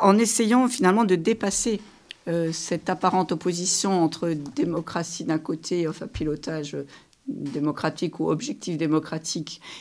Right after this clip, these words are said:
et objectif, euh, par les résultats. Euh, finalement, si les objectifs sont eux-mêmes démocratiques,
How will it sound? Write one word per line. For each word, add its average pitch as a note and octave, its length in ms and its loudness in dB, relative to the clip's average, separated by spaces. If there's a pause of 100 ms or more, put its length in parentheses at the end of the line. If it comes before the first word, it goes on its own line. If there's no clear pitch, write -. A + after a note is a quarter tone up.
et E3 220 2
objectif, D#3+ 600 0
euh, C#3+ 60 0
par C#3+ 160 -4
les C#3+ 100 -2
résultats. D3+ 580 0 (440)
Euh, - 500 0
finalement, D#3+ 800 8
si - 500 4 (240)
les E3 200 2
objectifs F3 600 0 (580)
sont F3+ 320 4 (140)
eux-mêmes E3 300 6
démocratiques, D#3 760 2